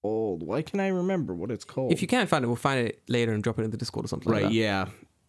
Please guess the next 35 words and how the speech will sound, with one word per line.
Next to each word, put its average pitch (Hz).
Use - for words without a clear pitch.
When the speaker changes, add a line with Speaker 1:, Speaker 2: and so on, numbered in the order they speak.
Speaker 1:
Yeah, 196
I 165
don't 185
know 175
why 170
I 165
can't 170
seem 170
to 160
find 110
it. 95
That's 123
very 117
weird. 87
Um, 160
but 143
yeah, 92
it's, -
it 120
is 98
what 85
it 50
is. -
Uh, 123
Speaker 2:
Ah, 120
it's -
okay, 208
all 202
right, 240
man. 214
Speaker 1:
Oh 113
no, 113
there's 104
a 101
hub. 107